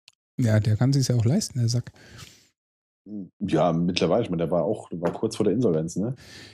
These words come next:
Speaker 1: Ja,
Speaker 2: Das,
Speaker 1: gut,
Speaker 2: äh,
Speaker 1: aber wir reden ja jetzt vom aktuellen Status, ne?
Speaker 2: Mhm. Gerade mal die Stimme ölen.
Speaker 1: Jo,
Speaker 2: So.
Speaker 1: gerne.
Speaker 2: Ähm,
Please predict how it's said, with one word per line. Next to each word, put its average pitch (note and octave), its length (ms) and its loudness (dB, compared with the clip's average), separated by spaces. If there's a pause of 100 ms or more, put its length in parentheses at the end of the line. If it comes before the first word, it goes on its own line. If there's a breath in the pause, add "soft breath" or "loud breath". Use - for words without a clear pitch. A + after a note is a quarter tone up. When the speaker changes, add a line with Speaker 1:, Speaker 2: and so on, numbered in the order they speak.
(100)
Speaker 1:
Ja, A#2 80 -2
Speaker 2:
Das, A2 80 0
Speaker 1:
gut, F3+ 260 0 (160)
Speaker 2:
äh, - 60 -18
Speaker 1:
aber A#2+ 420 4
wir A#2 200 0
reden B2 160 2
ja B2+ 60 4
jetzt A#2 140 -2
vom A#2 180 -4
aktuellen A#2 340 -4
Status, - 500 -10
ne? B2+ 160 -6 (880)
Speaker 2:
Mhm. A2+ 320 -2 (1900)
Gerade E2 200 2
mal E2+ 80 4
die D2+ 80 0
Stimme G2 260 2
ölen. F#2+ 300 2 (440)
Speaker 1:
Jo, C3+ 140 0
Speaker 2:
So. A2+ 140 -2 (160)
Speaker 1:
gerne. A#2+ 260 -2 (1500 loud breath)
Speaker 2:
Ähm, G#2 460 2